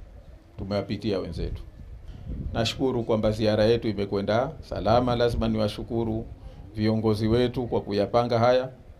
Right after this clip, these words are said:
na kuyafanikisha. Niwashukuru na nyinyi pia, eh, kwa kushiriki katika haya, viongozi wetu mbalimbali.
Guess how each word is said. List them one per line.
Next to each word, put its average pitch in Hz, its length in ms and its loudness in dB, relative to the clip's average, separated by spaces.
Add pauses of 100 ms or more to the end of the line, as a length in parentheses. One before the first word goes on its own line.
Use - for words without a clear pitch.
na - 100 -4
kuyafanikisha. 101 880 -2 (880)
Niwashukuru 135 680 4
na 127 140 2
nyinyi 131 300 4
pia, 98 260 -2 (560)
eh, 110 240 0
kwa 117 140 0
kushiriki 117 560 -2
katika 110 360 0
haya, 123 280 4
viongozi 110 420 -2
wetu 107 220 -2
mbalimbali. 113 600 -2